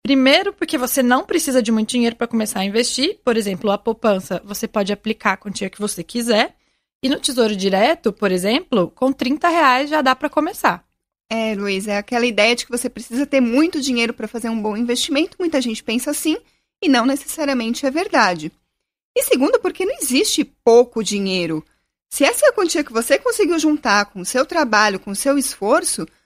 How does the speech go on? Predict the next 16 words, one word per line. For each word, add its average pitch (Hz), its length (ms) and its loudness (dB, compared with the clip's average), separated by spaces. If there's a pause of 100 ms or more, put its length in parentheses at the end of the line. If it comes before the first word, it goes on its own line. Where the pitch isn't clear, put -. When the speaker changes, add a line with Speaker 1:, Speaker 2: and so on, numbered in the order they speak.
(240)
Speaker 2:
você 311 140 -4
tem 403 140 -6
que 403 80 -14
valorizar 415 680 2
esse 370 120 -8
seu 233 220 -2
esforço 247 520 0
e 262 100 -4
cuidar 302 520 2
desse 302 240 -2
seu 262 140 -4
dinheiro 220 340 -2
da 302 80 2
melhor 294 320 2
forma 359 340 -2
possível. 285 640 -2